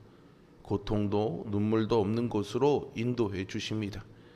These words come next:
언젠가부터 예수님을 믿는 우리에게 구원이 너무나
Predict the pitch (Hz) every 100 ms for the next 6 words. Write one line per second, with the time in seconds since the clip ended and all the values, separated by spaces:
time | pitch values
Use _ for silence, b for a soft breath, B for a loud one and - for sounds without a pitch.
0 | B B B B 110 107 107 107 107 101
1 | - 113 113 107 - - 110 123 120 120
2 | 123 110 113 120 101 101 113 92 90 -
3 | - 90 B B B B - 123 143 139
4 | 127 110 120 80 95 107 113 123